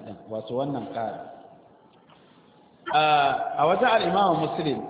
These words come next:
wannan, "Thumma tawadda'i li kulli salatin," yana ganin shaza ce,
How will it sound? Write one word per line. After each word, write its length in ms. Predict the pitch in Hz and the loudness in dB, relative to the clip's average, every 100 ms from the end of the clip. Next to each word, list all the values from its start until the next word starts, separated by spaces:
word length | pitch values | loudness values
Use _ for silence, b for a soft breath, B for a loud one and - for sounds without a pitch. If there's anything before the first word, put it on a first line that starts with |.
| - | -2
wannan, 360 | 160 214 190 | -2 0 -2
"Thumma 260 | - 208 190 | -4 -2 -2
tawadda'i 540 | 160 151 190 160 170 | 0 0 0 -2 -2
li 80 | 165 | -4
kulli 280 | - 180 165 - | -4 -4 -4 -4
salatin," 520 | 170 - - 196 175 | 4 4 4 -2 -4
yana 220 | 190 190 | -2 -2
ganin 280 | 143 139 143 | -2 -2 -4
shaza 520 | 135 160 156 127 107 95 | -4 0 2 2 -4 -6
ce, 120 | - | -14